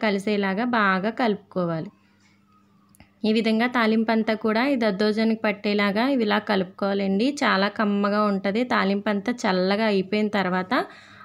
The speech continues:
అప్పుడు మనం ఇలా కలుపుకోవాలి. ఇలా కలుపుకుంటే మనకి ఇక్కడ దద్దోజనం అన్నది కమ్మగా ఉంటది. ఇప్పుడు సర్వింగ్ బౌల్లోకి తీసుకోండి. ఇలా సర్వింగ్ బౌల్ తీసుకొని ఆ సర్వింగ్ బౌల్లోకి మొత్తం అంతా కూడా మన దద్దోజనం అంతా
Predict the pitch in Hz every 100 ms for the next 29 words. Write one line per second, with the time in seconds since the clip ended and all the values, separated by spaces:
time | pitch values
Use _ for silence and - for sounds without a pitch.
0 | - 208 196 226 220 214 320 330 233 226
1 | 190 175 - 175 175 170 - - _ -
2 | 233 233 226 208 - 240 226 269 294 233
3 | 214 220 214 214 196 220 226 240 220 214
4 | 214 311 302 220 202 196 247 240 185 175
5 | - - _ _ _ _ _ _ - _
6 | _ _ _ _ _ _ _ _ _ _
7 | _ _ - 233 294 302 247 208 202 202
8 | 196 190 180 - 175 180 - - 226 233
9 | 233 214 226 240 240 247 233 - 240 247
10 | 320 - 220 220 214 220 226 226 220 220
11 | 294 294 214 202 208 202 214 214 214 277
12 | 233 208 196 185 208 220 208 196